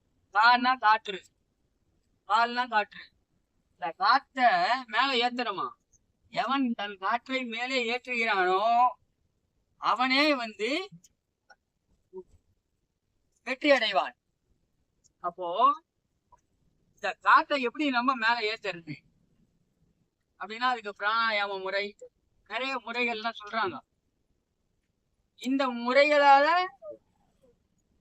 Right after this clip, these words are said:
நாம அடையக்கூடிய பலன்களும் ஆண்டுகளும் அதிகம். ஆனா அப்படியே ஏத்தனாலும் இது நம்ம அந்த நிலைக்கு கொண்டு போக விடுமா அப்படின்னா, நம்ம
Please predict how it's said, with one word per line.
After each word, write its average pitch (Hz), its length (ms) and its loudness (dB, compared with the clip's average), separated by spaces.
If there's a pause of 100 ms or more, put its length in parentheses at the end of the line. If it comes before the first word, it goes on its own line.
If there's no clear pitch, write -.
நாம 311 260 0 (720)
அடையக்கூடிய 247 680 -2
பலன்களும் 220 640 -6 (180)
ஆண்டுகளும் 226 580 -2
அதிகம். 180 440 -8 (960)
ஆனா 190 260 0 (300)
அப்படியே 277 420 -4
ஏத்தனாலும் 202 720 -2 (680)
இது 254 280 -2 (120)
நம்ம 214 300 -4 (640)
அந்த 262 320 -4 (140)
நிலைக்கு 277 420 -2
கொண்டு 254 320 -6
போக 247 360 -2
விடுமா 214 360 -2 (260)
அப்படின்னா, 175 480 -6 (560)
நம்ம 208 160 -6